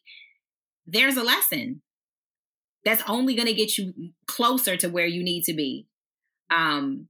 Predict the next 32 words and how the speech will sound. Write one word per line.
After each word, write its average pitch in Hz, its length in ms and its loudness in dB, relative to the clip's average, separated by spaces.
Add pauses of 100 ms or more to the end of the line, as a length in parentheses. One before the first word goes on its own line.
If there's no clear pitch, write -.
(100)
so - 140 0
I 214 100 4
know 247 180 2
some 277 180 2
people 220 280 0
are 196 60 0
sitting 190 420 -2
on 170 140 -2
some 156 180 -2
ideas 160 960 0
that 165 140 0
are 160 100 0
listening 170 380 -2
to 175 100 0
this 196 220 -2
podcast, 165 840 0 (500)
and 170 680 0 (420)
I 202 140 6
just 285 240 0
want 220 300 0
for 190 120 -2
this 185 240 -2
podcast 175 800 0
to 180 100 -2
make, 165 360 0 (140)
to 202 100 -2
move 185 420 -2
you 131 300 -6 (240)
to 170 140 -2
that 165 180 0
next 156 300 0
step, 139 320 0